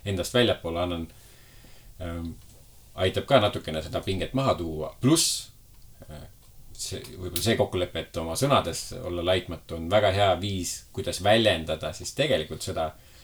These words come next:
mida ma vajan võib-olla inimestelt enda ümber. Ja tahtmata stereotüüpidesse liiga,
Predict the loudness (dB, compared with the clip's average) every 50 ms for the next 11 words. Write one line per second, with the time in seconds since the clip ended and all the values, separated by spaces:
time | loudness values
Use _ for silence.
0 | -20 -20 -20 -10 -6 -2 2 4 4 4 4 2 4 6 8 8 8 6 2 -2
1 | -4 -8 -6 -2 0 2 2 2 2 -2 -4 -6 -8 -8 -8 -6 -6 -2 0 2
2 | 2 2 0 -4 -8 -10 -14 -20 -20 -20 -20 -20 -20 -20 -20 -20 -20 -20 -20 -20
3 | -20 -14 -10 -8 -6 -6 -6 -6 -6 -8 -10 -12 -14 -20 -20 -20 -20 -20 -20 -20
4 | -20 -20 -20 -20 -20 -20 -20 -12 -10 -8 -8 -8 -8 -10 -12 0 4 6 6 6
5 | 4 0 -4 -4 0 2 2 2 4 2 2 0 0 0 -2 -2 -4 -10 -18 -20
6 | -20 -20 -20 -20 -20 -20 -12 -8 -6 -6 0 4 6 6 8 6 6 4 2 -2
7 | -4 -2 -2 -4 -4 -4 -2 0 0 2 2 2 2